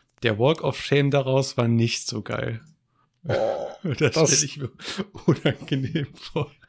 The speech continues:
Speaker 2: Das stell ich mir super unangenehm vor. Das ist so der Moment, wo du dich eigentlich auch übelst geil fühlst, weil so... So, das ist diese Confirmation, dass alle Leute wissen, du hattest Sex. <laughs> Das hat auch irgendwie was Geiles, aber irgendwie ist das auch unangenehm.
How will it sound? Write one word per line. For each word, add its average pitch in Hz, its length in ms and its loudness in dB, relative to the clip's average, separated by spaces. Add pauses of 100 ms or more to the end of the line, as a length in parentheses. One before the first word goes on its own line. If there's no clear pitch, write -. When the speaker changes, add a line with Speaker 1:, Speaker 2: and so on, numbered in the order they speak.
(100)
Speaker 2:
Das 123 140 2
stell 147 140 4
ich 131 80 2
mir 127 100 4
super 131 480 0
unangenehm 120 680 0
vor. 127 200 -6
Das 131 140 -2
ist 190 140 0
so 220 80 2
der 180 80 10
Moment, 165 260 4
wo 170 60 2
du 151 80 0
dich 147 200 -2
eigentlich 175 260 2
auch 156 120 -2
übelst 180 300 -4
geil 151 260 4
fühlst, 175 480 0
weil 131 240 6
so... 120 280 0 (840)
So, 143 120 -2
das 135 120 2
ist 156 140 -2
diese 143 140 -2
Confirmation, 151 680 2
dass 135 100 0
alle 139 160 -2
Leute 139 260 2
wissen, 156 220 -4
du 139 80 -4
hattest 127 320 0 (160)
Sex. - 520 0
<laughs> - 1400 -2
Das - 240 -2
hat 160 100 2
auch 160 80 -2
irgendwie 175 220 2
was 143 180 -2
Geiles, 156 400 0
aber 147 180 -2
irgendwie 160 220 -2
ist 156 60 0
das 160 100 2
auch 143 160 2
unangenehm. 117 880 2